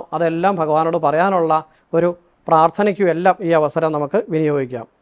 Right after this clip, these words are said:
ഇങ്ങനെ പരമാവധി ജപവും കാര്യങ്ങളും എല്ലാം ചെയ്യുന്നു. ഭക്ഷണം ഉപവാസമായിട്ട് പറ്റുമെങ്കിൽ അങ്ങനെ ചെയ്യുന്നു. ആരോഗ്യപരമായി അത് സാധിക്കാത്തവർക്ക് ലഘുവായ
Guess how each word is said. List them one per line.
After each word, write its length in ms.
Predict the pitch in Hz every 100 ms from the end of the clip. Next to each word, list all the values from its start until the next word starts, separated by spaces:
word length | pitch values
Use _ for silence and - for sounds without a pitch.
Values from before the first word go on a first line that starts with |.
| _ _ _
ഇങ്ങനെ 160 | 185 214 202
പരമാവധി 380 | 196 196 196 196
ജപവും 240 | 185 185 190
കാര്യങ്ങളും 320 | 175 175 180 170
എല്ലാം 180 | 165 175
ചെയ്യുന്നു. 300 | 165 165 180 247 _ _ _
ഭക്ഷണം 360 | 165 - 190 190 190
ഉപവാസമായിട്ട് 640 | 156 160 175 185 185 170 160
പറ്റുമെങ്കിൽ 320 | 160 165 165 151
അങ്ങനെ 220 | 139 165 165
ചെയ്യുന്നു. 320 | 165 170 208 247 _ _ _
ആരോഗ്യപരമായി 800 | 180 185 208 202 226 214 202 202 202
അത് 80 | 196 185
സാധിക്കാത്തവർക്ക് 760 | 175 180 190 175 185 175 185 - 170
ലഘുവായ 380 | 165 180 175